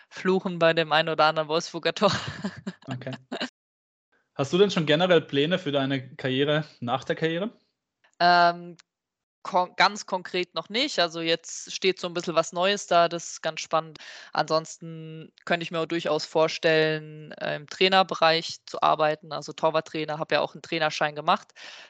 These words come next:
Speaker 1: Das wurde ja vom D F B, von der Nationalmannschaft wurde es uns ja angeboten, waren ja auch ein paar andere,
Speaker 2: Mhm.
Speaker 1: äh, Nationalmannschaftskolleginnen noch mit dabei. Das war auch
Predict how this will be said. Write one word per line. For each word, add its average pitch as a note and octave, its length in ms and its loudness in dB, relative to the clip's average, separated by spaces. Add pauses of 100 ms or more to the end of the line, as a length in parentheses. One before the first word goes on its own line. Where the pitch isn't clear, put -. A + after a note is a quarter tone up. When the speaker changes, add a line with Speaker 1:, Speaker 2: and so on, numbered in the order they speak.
Speaker 1:
Das - 180 -14
wurde E3 180 -2
ja D#3 60 2
vom D#3 380 -8
D D#3 120 -2
F D#3 140 -6
B, E3 280 0
von - 140 -6
der D3 100 -4
Nationalmannschaft D#3 640 -4
wurde D#3 140 -6
es - 100 -10
uns D#3 160 -8
ja E3 80 4
angeboten, E3 560 -2
waren D3+ 200 -6
ja D3+ 100 -4
auch D3 160 -4
ein - 260 -20
paar - 140 4
andere, D#3 500 2 (320)
Speaker 2:
Mhm. B2+ 240 -8
Speaker 1:
äh, D#3+ 160 0
Nationalmannschaftskolleginnen D#3 1120 -4
noch D3+ 140 -6
mit D#3 160 -2
dabei. D#3 480 4
Das D#3 200 -8
war - 120 2
auch - 280 -6